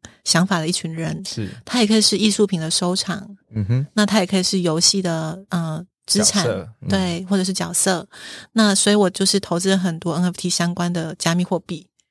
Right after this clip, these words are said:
Speaker 1: 然后刚好受惠于 Facebook 改名成 Meta，然后就
Speaker 2: 哦，暴涨一波。
Speaker 1: 对，涨了五倍、十倍。<laughs> 然后我就有资金可以拿去玩更多的N F T。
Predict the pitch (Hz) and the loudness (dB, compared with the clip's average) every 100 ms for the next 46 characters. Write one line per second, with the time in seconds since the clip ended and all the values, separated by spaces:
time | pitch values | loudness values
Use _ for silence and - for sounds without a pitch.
0 | _ _ _ - 180 208 220 226 226 175 | _ _ _ 0 0 2 0 2 0 2
1 | - 202 196 196 175 170 185 175 185 202 | 4 4 2 0 -2 -6 -4 -2 0 0
2 | 180 _ _ - 165 156 165 170 165 170 | -2 _ _ -6 -2 -2 -2 -4 -4 -4
3 | 175 - - _ _ _ _ - 175 185 | -4 -6 -8 _ _ _ _ -4 0 0
4 | 202 190 117 104 92 95 90 95 92 95 | 0 0 0 0 -4 -8 -6 -6 -4 0
5 | 104 98 180 156 180 208 190 151 208 190 | 0 0 -4 -2 0 2 2 2 0 0
6 | - 208 208 208 185 254 - 320 - - | 2 4 6 4 4 4 4 2 0 -6
7 | - - 233 226 311 247 214 233 247 247 | -4 -2 0 4 6 4 2 -2 -2 -2
8 | 247 254 214 180 180 208 190 165 180 170 | -2 0 0 -2 -2 -2 -2 -2 -2 -2
9 | 170 160 160 170 - - - | -4 -4 -8 -8 -12 -12 -14